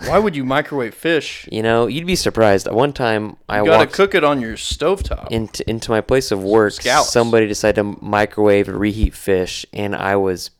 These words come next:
Speaker 1: Very
Speaker 2: pissed.
Speaker 1: inconsiderate. That's
Speaker 2: Yeah.
Speaker 1: like opening tuna on a plane.
Speaker 2: <laughs>
Speaker 1: Like, I mean, that's just objectively rude.
Speaker 2: Yeah, and just, you know, people. And if you are one of these people that microwave fish or reheat fish in your place of work that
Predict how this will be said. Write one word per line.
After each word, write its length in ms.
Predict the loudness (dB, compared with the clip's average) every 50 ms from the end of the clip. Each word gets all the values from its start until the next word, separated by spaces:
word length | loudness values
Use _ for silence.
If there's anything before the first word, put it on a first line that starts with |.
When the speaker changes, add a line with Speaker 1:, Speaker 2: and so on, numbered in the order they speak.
| _
Speaker 1:
Very 320 | -2 0 2 4 4 4 4
Speaker 2:
pissed. 80 | 2 0
Speaker 1:
inconsiderate. 600 | 0 -2 -6 -8 -10 -10 -10 -8 -8 -8 -6 -2 0
That's 180 | 0 0 2
Speaker 2:
Yeah. 80 | 4 2
Speaker 1:
like 120 | 4 4
opening 440 | 6 4 4 4 2 0 -2 -2 -4
tuna 320 | -6 -4 -2 -2 0 2 2 2 2
on 140 | 0 -2
a 80 | -4 -6
plane. 580 | -10 -8 -6 -4 -4 -4 -6 -10 -12 -14 -12 -8
Speaker 2:
<laughs> 40 |
Speaker 1:
Like, 180 | -6 -6 -4 -2
I 60 | -2
mean, 240 | -2 -2 -2 -2 -2
that's 200 | -2 -2 -4 -4
just 320 | -4 -4 -4 -4 -6 -8 -10 -12 -12 -16 -20 -20 _ _
objectively 840 | -6 -6 -6 -6 -6 -2 0 2 2 2 0 -4 -6 -4 -4 -4 -4
rude. 600 | -6 -8 -8 -6 -6 -6 -6 -6 -8 -10 -12 -16 -14
Speaker 2:
Yeah, 320 | -6 -2 0 0 0 0 -4 -10 -18 -20 -20
and 420 | -10 -6 -2 -2 0 0 -2 -2 -2
just, 220 | -4 -6 -6 -6
you 60 | -4
know, 260 | -4 -4 -4 -6 -8 -14 -20 _ -14
people. 520 | -10 -10 -8 -4 -4 -4 -4 -6 -10 -18 -16 _ -4
And 180 | -2 -2 -2 -2
if 160 | -4 -4 -4
you 200 | -2 0 2 4
are 100 | 4 4
one 200 | 4 4 2 2
of 60 | 0
these 140 | -2 -2 -4
people 380 | -6 -12 -14 -8 -4 0 2 2
that 160 | 2 2 2
microwave 500 | 0 0 -2 0 0 0 0 0 0 0
fish 280 | -2 -4 -4 -2 -2
or 80 | -2 -2
reheat 340 | 0 -2 -2 -4 -4 -4 -4
fish 320 | -4 -2 -2 -2 -2 -4 -8
in 120 | -10 -8 -6
your 120 | -6 -6
place 280 | -6 -4 -6 -6 -4 -4
of 80 | -4 0
work 340 | 2 2 2 2 -2 _ 0
that 260 | 2 2 0 -2